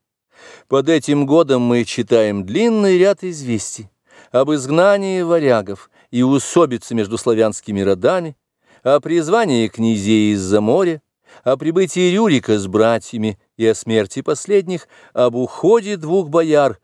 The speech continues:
Рюрика Аскольда и Дира – в Киев из Новгорода.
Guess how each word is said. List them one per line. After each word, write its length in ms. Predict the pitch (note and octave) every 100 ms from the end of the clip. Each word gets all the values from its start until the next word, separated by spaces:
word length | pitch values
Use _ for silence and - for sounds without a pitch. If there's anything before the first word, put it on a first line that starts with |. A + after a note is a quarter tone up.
| _ _
Рюрика 680 | A#2 B2 A2+ G2+ - G2 F#2+
Аскольда 580 | - - B2+ G3 G#3 G3+
и 140 | F#3+
Дира – 360 | D#3 F3+ E3+ D#3 _ _
в 140 | -
Киев 580 | - C#3 C3+ B2 A2+ - -
из 240 | A2+ G2
Новгорода. 500 | G#2 F#2 F#2+ G2 A2+